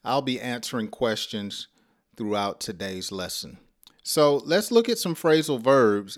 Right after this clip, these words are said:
as it relates to technology and computers. So first, we must understand that computers and technology are a major part of society. Would you not agree?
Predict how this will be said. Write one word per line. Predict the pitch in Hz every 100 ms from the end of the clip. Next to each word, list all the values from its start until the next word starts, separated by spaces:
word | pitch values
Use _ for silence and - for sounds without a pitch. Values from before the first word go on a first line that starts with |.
| -
as | 117 120
it | 104
relates | 110 127 127 -
to | - - 110 107 104 _ _ _ _ _ _ _ -
technology | 127 107 123 127 110 104 101
and | 101 101
computers. | - 95 - 120 - - - _ _ _ _ _ _ _ -
So | 151 139 123 _ -
first, | 233 262 147 -
we | 165
must | 160 151
understand | 156 143 139 151 143 127
that | 113
computers | - 113 - - 170 202
and | 208 220
technology | 202 147 127 110 107 110 110
are | - 110 107 107 107 _ _ _ - -
a |
major | 104 113 123 127
part | - 120 117 - _
of | 110 104
society. | - 98 - 139 123 98 85 73 _
Would | 98 104
you |
not | 107 107
agree? | 104 113 123